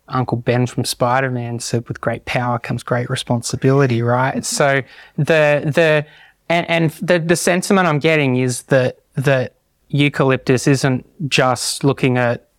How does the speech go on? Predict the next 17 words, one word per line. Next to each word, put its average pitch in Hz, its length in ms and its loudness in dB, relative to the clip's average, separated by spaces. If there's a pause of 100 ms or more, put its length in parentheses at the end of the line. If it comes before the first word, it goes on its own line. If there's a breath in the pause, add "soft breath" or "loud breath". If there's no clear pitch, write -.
(140)
wholly 135 420 0
and 120 120 0
solely 135 320 0
from 131 180 -2
a 120 80 0
business 135 480 0
perspective. 131 640 -2
There's 123 220 0
this - 180 -2
opportunity 127 600 0
to - 160 -4
then 123 220 0
set - 240 -4
the 131 100 4
example 123 640 -2
to 120 280 0 (460 loud breath)
hopefully 123 520 0